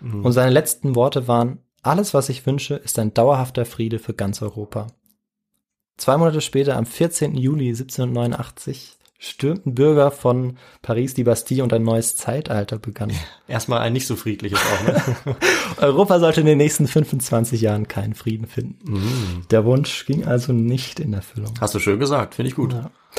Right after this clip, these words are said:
Speaker 2: Wie war der weiter-, ver-, weitere Verlauf des Krieges?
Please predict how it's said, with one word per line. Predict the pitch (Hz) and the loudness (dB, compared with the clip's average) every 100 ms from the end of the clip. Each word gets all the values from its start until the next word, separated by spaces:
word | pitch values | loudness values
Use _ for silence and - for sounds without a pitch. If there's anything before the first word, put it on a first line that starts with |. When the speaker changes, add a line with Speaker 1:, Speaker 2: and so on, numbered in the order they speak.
| - - - | -14 -14 -2
Speaker 2:
Wie | - 156 | 2 4
war | 170 | 6
der | 160 | 6
weiter-, | 170 180 | 4 4
ver-, | 165 143 - | 2 2 0
weitere | 143 139 139 175 143 139 | -4 -4 0 0 0 0
Verlauf | 131 127 143 | 0 0 0
des | - 123 | -6 -8
Krieges? | - 165 120 - - | -6 -4 -4 -4 -12